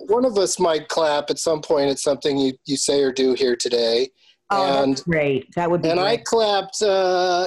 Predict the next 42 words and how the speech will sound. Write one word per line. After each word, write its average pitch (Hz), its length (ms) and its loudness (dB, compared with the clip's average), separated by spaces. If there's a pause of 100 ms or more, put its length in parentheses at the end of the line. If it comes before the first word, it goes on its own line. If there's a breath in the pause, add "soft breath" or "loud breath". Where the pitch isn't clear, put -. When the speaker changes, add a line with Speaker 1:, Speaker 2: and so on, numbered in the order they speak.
Speaker 1:
you 190 120 -2
know, 175 420 2
um, 160 580 0 (560)
pretty 175 220 2
hard, 165 480 0 (100)
uh, 147 360 2
Speaker 2:
You 175 120 -16
did. 165 340 0
Speaker 1:
at, 143 100 2
uh, 131 200 -4 (640)
at 143 120 -2
noticing 196 460 0
you, 139 320 0 (420)
uh, 151 280 0
in 170 160 0
the 151 80 0
film. 220 480 0 (400 loud breath)
I 156 440 0 (140)
saw 202 280 -2
it 185 100 -4
last 165 300 0
night, 180 500 0
and 151 420 0 (560)
I 160 80 0
don't, 185 220 0 (160)
I 202 100 -2
don't 302 120 0
wanna 262 160 0
spoil 240 640 0
anything, 185 520 0
so 175 220 0
I 170 60 0
can't 247 240 -4
really, 202 360 0
I 185 60 0
don't 226 140 0
really 208 180 2
think 196 220 -4
we 196 80 -4
should 175 200 -2
talk 214 260 -2
about 170 340 -2